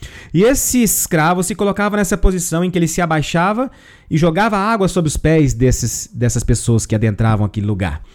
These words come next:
E Jesus se coloca nessa posição desse escravo, em serviço do outro. Nós aprendemos também com essa passagem de que o que o Senhor está nos ensinando não é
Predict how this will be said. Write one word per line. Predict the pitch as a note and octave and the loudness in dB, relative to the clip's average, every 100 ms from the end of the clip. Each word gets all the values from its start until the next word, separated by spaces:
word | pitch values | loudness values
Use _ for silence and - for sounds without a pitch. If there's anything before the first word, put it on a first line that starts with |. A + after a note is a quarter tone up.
| - - - | -14 -14 -2
E | D#3 | 0
Jesus | A3 F3 C4+ | 2 2 2
se | C4+ | 2
coloca | C#4+ A#3 A3 A#3+ | 0 2 2 0
nessa | A3 A3+ B3 B3+ | -2 0 0 -2
posição | - B3 B3 - G3+ G#3+ | -2 -2 -2 -2 -2 -2
desse | F3+ G3 G3+ A#3 | 0 0 -2 -4
escravo, | - - G#3 A#3 C3+ G2 | -6 -2 0 0 -2 -4
em | E3+ | -2
serviço | G3 A#3+ F3 C#3+ A#3 A#3+ - C4 - - | -2 0 0 0 -2 -2 -4 -8 -8 -10
do | C#3+ A#3 | -2 2
outro. | G3 G3+ F#3 - F2+ - _ - - - - _ _ _ _ - | 4 4 2 -6 -10 -16 _ -20 -20 -20 -20 _ _ _ _ -2
Nós | F#3 - - | 2 4 2
aprendemos | G#3 A#3 G3+ C4+ B3+ | 0 0 0 0 -2
também | F#3+ A3+ | -2 -2
com | A3 | 0
essa | G#3 F#3+ | -2 0
passagem | E3+ C#3+ - F#3+ G#3 F#3 | -2 -2 -2 -2 -2 -2
de | E3 | -4
que | F3 F#3+ D#3+ A2+ - _ _ - | -2 0 0 -2 -12 _ _ -4
o | |
que | B3+ | -2
o | |
Senhor | - B3+ | 2 2
está | B3 A#3+ | 2 0
nos | A3 F3 | 0 2
ensinando | F#3+ - C#3+ D3+ A3 G3 C#3+ | 0 0 -2 -2 -2 0 0
não | F3 B3 A3 | 0 -2 -2
é | B3 C#4+ G#3 | -2 -2 -4